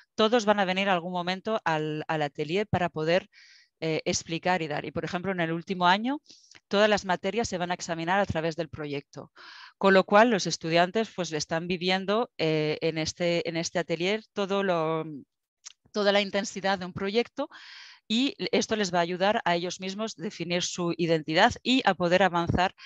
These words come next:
en, en la tecnología y en su capacidad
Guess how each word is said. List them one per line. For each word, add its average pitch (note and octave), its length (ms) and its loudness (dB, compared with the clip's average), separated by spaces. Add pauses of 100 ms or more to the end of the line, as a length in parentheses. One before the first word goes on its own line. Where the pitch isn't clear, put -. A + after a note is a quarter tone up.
(440)
en, E3 580 -4
en E3+ 120 2
la D3+ 100 4
tecnología E3 680 -2
y G3+ 100 2
en F3 80 -2
su - 160 -10
capacidad E3+ 600 0